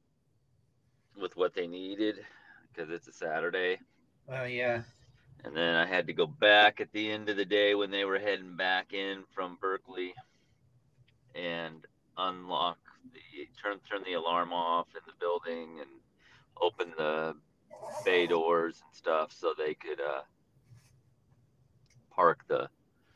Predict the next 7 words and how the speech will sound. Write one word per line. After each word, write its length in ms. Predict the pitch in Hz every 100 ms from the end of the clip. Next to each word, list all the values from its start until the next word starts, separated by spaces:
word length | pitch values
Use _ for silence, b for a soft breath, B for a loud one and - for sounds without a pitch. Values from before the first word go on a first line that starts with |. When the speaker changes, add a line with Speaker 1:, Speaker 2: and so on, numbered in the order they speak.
| _ _ _ _ - - _
Speaker 1:
you 100 | 80
know, 220 | 71 69 - -
put 120 | -
the 220 | 78 73 71 - _ _ _ _ -
trucks 340 | 95 80 -
back 480 | - 82 80 80 -
and, 240 | 62 67